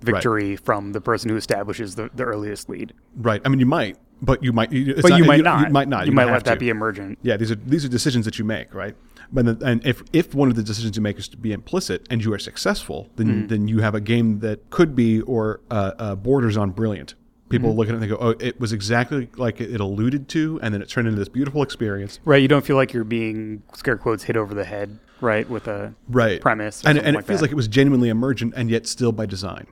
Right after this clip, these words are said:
Speaker 1: Mm-hmm.
Speaker 2: Whereas something that is emergent on accident, even if good, is regarded differently than something that is emergent and not on
Speaker 1: Sure.
Speaker 2: purpose.
Speaker 1: Yeah.
Speaker 2: Or that is emergent on purpose.
Speaker 1: Mm-hmm.
Speaker 2: If you're explicit, you have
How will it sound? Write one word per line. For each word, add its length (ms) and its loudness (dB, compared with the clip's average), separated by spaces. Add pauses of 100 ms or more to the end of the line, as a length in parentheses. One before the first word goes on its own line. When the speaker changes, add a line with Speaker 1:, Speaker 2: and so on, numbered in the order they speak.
(160)
Speaker 1:
Mm-hmm. 180 -4 (260)
Speaker 2:
Whereas 420 2
something 260 4
that 80 4
is 80 -2
emergent 420 0 (140)
on 100 -4
accident, 480 -4
even 220 -2
if 180 -10
good, 400 0 (100)
is 220 -2
regarded 420 0
differently 360 -4
than 100 -8
something 180 -4
that 100 -4
is 60 -4
emergent 520 0
and 160 -2
not 200 2
on 120 0
Speaker 1:
Sure. 160 -2
Speaker 2:
purpose. 320 -10
Speaker 1:
Yeah. 240 -8 (180)
Speaker 2:
Or 140 2
that 80 4
is 80 0
emergent 300 0
on 120 -6
purpose. 360 -6
Speaker 1:
Mm-hmm. 80 -16 (420)
Speaker 2:
If 120 0
you're 160 2
explicit, 540 -4 (120)
you 120 0
have 260 0